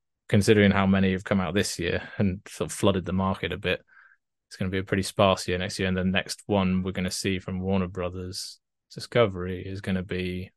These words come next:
um, Superman Legacy in twenty twenty-five. So, yeah, and, but I think there is, there is, so there's the Joker, and then there's the,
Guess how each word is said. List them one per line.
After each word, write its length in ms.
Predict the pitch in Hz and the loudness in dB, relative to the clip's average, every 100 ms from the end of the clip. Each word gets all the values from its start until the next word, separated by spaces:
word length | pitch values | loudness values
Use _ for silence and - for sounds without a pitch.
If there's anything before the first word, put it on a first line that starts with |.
| _ _ - | _ _ -12
um, 460 | 95 90 87 92 98 _ _ _ _ _ _ _ _ _ _ _ _ _ _ _ _ _ _ - | -10 -10 -10 -12 -14 _ _ _ _ _ _ _ _ _ _ _ _ _ _ _ _ _ _ -12
Superman 480 | - 98 98 92 | -4 -2 0 -2
Legacy 640 | 92 95 95 90 - 90 92 _ | -4 -4 -4 -6 -8 -10 -12 _
in 200 | 104 92 | -10 -10
twenty 240 | 95 95 92 | -8 -8 -6
twenty-five. 680 | 92 92 - - 92 92 95 | -8 -8 -12 -10 -10 -10 -10
So, 240 | - 90 - _ _ _ _ _ _ _ | -10 -10 -12 _ _ _ _ _ _ _
yeah, 240 | 104 92 92 - | 0 2 0 -8
and, 220 | 95 90 | -6 -4
but 200 | - 104 | 0 6
I 80 | 110 | 6
think 160 | 127 113 | 6 6
there 160 | 104 | 4
is, 220 | 104 95 | 4 0
there 200 | - 107 | 0 2
is, 160 | 113 107 - | 2 0 -4
so 180 | - 101 | -4 0
there's 200 | 98 98 | 0 -2
the 100 | 110 | 2
Joker, 640 | 131 123 117 120 110 107 _ _ _ _ _ _ _ | 8 8 8 6 6 2 _ _ _ _ _ _ _
and 180 | 95 90 | -4 -2
then 120 | 90 | -2
there's 380 | 90 90 87 - | -2 -4 -4 -6
the, 440 | 95 92 90 90 | -2 0 0 -4